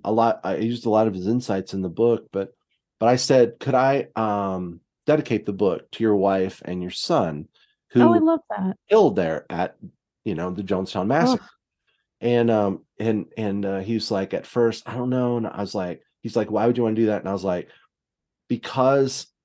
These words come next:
Speaker 1: your story matters." And that's what I put to, I think, I'm trying to remember their names 'cause it's been a, almost twenty years ago, but,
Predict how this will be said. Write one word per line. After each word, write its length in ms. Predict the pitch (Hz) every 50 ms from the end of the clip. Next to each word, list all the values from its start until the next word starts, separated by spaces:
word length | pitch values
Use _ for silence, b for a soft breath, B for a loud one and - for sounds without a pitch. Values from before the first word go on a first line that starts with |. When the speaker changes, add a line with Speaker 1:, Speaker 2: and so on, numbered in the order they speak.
| _
Speaker 1:
your 140 | - 107 104 95
story 400 | - - - 117 110 110 107 104
matters." 440 | 98 95 90 87 78 78 78 -
And 60 | - 127
that's 140 | 143 139 -
what 80 | 139
I 40 | 127 120
put 460 | - - 131 120 107 - - _ - - - -
to, 380 | 120 117 113 113 113 - - -
I 80 | - -
think, 360 | - - 143 143 127 123 -
I'm 540 | _ _ _ _ _ _ _ _ _ _ -
trying 140 | - 127 120
to 40 | 113
remember 200 | 107 104 101 101
their 140 | 95 95 92
names 520 | 92 95 98 95 92 92 92 - - - _ _ _ _ _ _
'cause 120 | - - 117
it's 160 | 107 - -
been 220 | _ - 92 92 95
a, 80 | 90 - _ _ _
almost 280 | - 95 95 92 - -
twenty 220 | - 104 98 92 92
years 220 | 92 95 92 87
ago, 280 | 87 90 87 87 87 80
but, 300 | 82 90 87 71 -